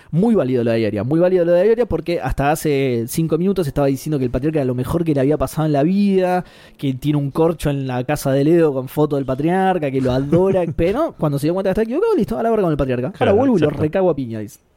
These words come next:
Speaker 2: Exacto.
Speaker 1: Eh.
Speaker 2: Em, Aioria, eh, perdón, perdón, me perdí acá, dice que
Speaker 1: No,
Speaker 2: se lo
Speaker 1: ya
Speaker 2: lleva
Speaker 1: estábamos al, en el santuario.
Speaker 2: Estábamos en el santuario, vemos al patriarca en pelotas, otra
Speaker 1: Otra
Speaker 2: vez.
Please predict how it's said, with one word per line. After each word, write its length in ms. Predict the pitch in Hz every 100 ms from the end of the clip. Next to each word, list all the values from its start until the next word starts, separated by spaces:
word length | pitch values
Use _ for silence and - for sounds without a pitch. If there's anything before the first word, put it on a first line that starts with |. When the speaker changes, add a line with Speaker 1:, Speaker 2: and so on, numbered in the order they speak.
| -
Speaker 2:
Exacto. 480 | 139 - 110 - 92 _ -
Speaker 1:
Eh. 100 | 147 - _
Speaker 2:
Em, 840 | 131 120 113 110 110 110 107 107 107 - - _ _ _ - -
Aioria, 600 | 117 131 139 143 135 139
eh, 680 | 127 107 104 107 104 110 151
perdón, 240 | 131 98 -
perdón, 300 | 104 95 95
me 80 | 98
perdí 220 | 110 127
acá, 200 | 113 143
dice 260 | 135 -
que 40 | 147
Speaker 1:
No, 80 | 165
Speaker 2:
se 60 |
lo 40 | -
Speaker 1:
ya 40 | 165
Speaker 2:
lleva 80 |
Speaker 1:
estábamos 280 | - 175 165
al, 120 | 151 151
en 140 | 143
el 120 | 143
santuario. 380 | 147 147 117 - _
Speaker 2:
Estábamos 300 | - 151 147
en 80 | 151
el 40 |
santuario, 380 | 156 175 190 180
vemos 180 | 165 139
al 60 |
patriarca 500 | 135 135 160 139 139
en 120 | 131 120
pelotas, 340 | 175 180 147 -
otra 240 | 160 143
Speaker 1:
Otra 200 | 151 127
Speaker 2:
vez. 80 | 151